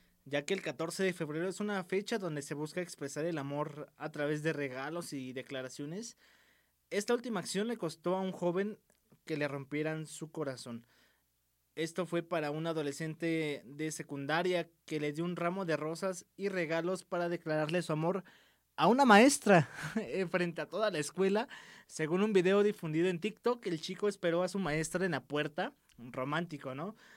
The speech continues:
Desde donde la abordó con un <laughs> arreglo floral y una pequeña cajita con obsequios. La cajita estaba muy chistosa porque era una cajita literal con un guacalito y traía ahí,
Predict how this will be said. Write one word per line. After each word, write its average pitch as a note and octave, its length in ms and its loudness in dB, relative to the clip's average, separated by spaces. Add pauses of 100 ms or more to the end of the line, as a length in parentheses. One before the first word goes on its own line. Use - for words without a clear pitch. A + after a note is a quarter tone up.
(200)
Desde D3 1000 -2
donde D#3 560 0
la D3 80 2
abordó D3+ 640 0
con F3 160 -4
un F3+ 100 0
<laughs> - 0 -
arreglo G3+ 420 2
floral D#3 500 0
y G#3+ 60 -4
una F#3 160 -2
pequeña D#3 400 -6
cajita D#3 340 -8
con D3+ 180 -8
obsequios. D#3+ 520 -4
La E3 100 -2
cajita F3 360 -6
estaba A3+ 240 -2
muy A#3 140 -2
chistosa G3 480 -4
porque E3+ 340 -8
era E3+ 100 -4
una F#3+ 160 -4
cajita E3+ 360 -8
literal D3 380 -8
con F3 120 -4
un F3 140 -2
guacalito E3 560 -2
y G#3 40 2
traía D#3 300 -2
ahí, E3+ 240 -4